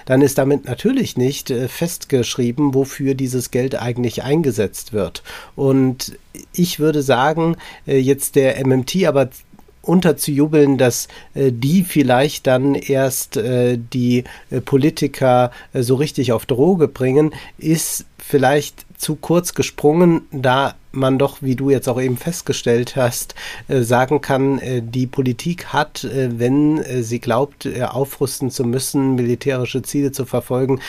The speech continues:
sich noch nie, äh, um die Frage geschert, äh, wo kommt eigentlich das Geld her, sondern dann war das immer da. Also man sieht das vielleicht in, äh, krassester Weise, äh, bei Ronald Reagan, der angetreten war, die Staatsschulden zu minimieren.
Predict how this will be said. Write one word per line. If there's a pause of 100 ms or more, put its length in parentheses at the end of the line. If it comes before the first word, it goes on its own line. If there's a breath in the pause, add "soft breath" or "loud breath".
(120 loud breath)
sich
noch
nie, (260 loud breath)
äh,
um
die
Frage
geschert, (240 loud breath)
äh,
wo
kommt
eigentlich
das
Geld
her,
sondern
dann
war
das
immer
da.
Also (120)
man
sieht
das
vielleicht
in,
äh,
krassester
Weise, (340 loud breath)
äh,
bei
Ronald
Reagan,
der
angetreten
war,
die
Staatsschulden
zu
minimieren.